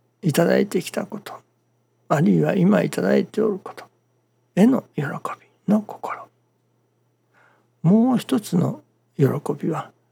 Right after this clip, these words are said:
それこそ教祖様が我が心の我だと言われるその我の心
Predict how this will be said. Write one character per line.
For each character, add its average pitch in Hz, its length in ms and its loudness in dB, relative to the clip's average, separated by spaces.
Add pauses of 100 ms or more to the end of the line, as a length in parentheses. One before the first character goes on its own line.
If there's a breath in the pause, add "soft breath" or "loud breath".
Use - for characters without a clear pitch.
(180)
そ - 140 -6
れ 160 60 2
こ 165 100 -6
そ 294 420 2
教 156 140 2
祖 147 140 -2
様 131 320 -6
が - 240 -4 (360 soft breath)
我 147 100 6
が 139 160 4
心 151 360 -4
の 151 120 0
我 160 180 2
だ 156 140 -4
と - 140 -6
言 170 140 0
わ 160 100 -2
れ 156 140 -6
る 165 60 -8
そ 165 160 -10
の - 100 -6
我 180 260 2
の 247 140 -2
心 - 300 -18